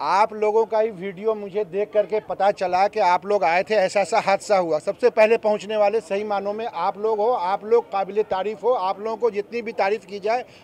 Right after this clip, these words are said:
वो कम है, आप ही लोगों के ज़रिए मुझे पता चला। लेकिन जब हमने देखा, हम, हम लोग आम आदमी पार्टी हर चीज़ में बिला वजह कूदती नहीं है, ये आदत नहीं है कि, और जब हमको पता चला कि ब-, बारह दिन हो गए हैं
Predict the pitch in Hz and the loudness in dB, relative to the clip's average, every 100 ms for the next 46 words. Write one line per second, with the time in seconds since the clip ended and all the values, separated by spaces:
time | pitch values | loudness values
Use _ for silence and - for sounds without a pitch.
0 | - 233 - 214 196 147 117 196 214 247 | 4 4 4 0 -2 -6 -4 -2 0 2
1 | 240 220 202 214 202 185 190 160 156 120 | 2 2 -4 -6 -6 -8 -8 -8 -10 -12
2 | 110 - - - - - - - - 147 | -18 -20 -20 -20 -20 -20 -20 -20 -20 -8
3 | 165 220 220 269 254 247 226 247 233 233 | 2 2 2 -4 -2 0 -2 -4 -4 -2
4 | 262 208 214 214 233 240 254 - 190 208 | 0 0 -2 -2 -2 4 4 4 0 0
5 | 233 220 208 233 190 185 240 190 208 220 | 2 0 -2 -4 -2 -2 -4 0 0 -2
6 | 202 233 196 202 208 214 240 233 208 - | -10 -8 -4 0 2 2 0 -2 -6 -8
7 | 240 226 202 202 202 254 226 - 175 208 | -6 -4 -4 -4 -4 -2 -2 0 2 4
8 | 254 208 185 160 127 113 - - - - | 2 2 -6 -10 -14 -20 -20 -20 -20 -20
9 | - - 247 294 - 226 269 233 254 226 | -20 -2 4 4 4 0 0 0 -4 -4
10 | 247 247 233 254 254 269 285 294 294 247 | -6 -4 -2 -2 -2 -2 0 2 2 2
11 | - 202 - 160 190 208 254 285 190 311 | -2 -4 -4 -4 0 4 6 6 4 2
12 | 302 226 233 196 190 170 170 214 | 4 6 6 6 0 0 -6 -6